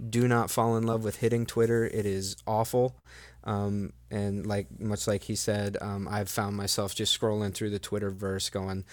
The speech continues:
"What in the world am I reading?" You know, you, you, there's too much, there's too much going on there. Try to stay away from it if you can, uh, especially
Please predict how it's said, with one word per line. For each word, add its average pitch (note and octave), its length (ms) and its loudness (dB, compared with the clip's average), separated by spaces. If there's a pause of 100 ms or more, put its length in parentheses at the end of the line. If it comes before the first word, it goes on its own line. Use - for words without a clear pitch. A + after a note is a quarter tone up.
(220)
"What A2 240 0
in G2+ 120 0
the G2+ 80 -2
world G2 300 0
am F#2 140 -4
I F2 60 -6
reading?" F#2 600 -6
You G#2+ 160 -2
know, F#2+ 220 -4
you, G#2+ 300 -4
you, G#2 280 -8 (380)
there's A2+ 220 2
too C#3+ 200 4
much, B2 580 2 (120)
there's - 220 -4
too C#3+ 160 0
much B2+ 260 2
going A#2 240 2
on A2 240 2
there. G#2+ 300 2
Try A#2 240 2
to A#2 80 4
stay A2+ 180 2
away G#2+ 220 2
from G#2+ 200 -4
it G#2 100 -2
if - 120 -6
you G2 60 -4
can, G#2 500 -2
uh, F#2 120 -6
especially G2+ 640 0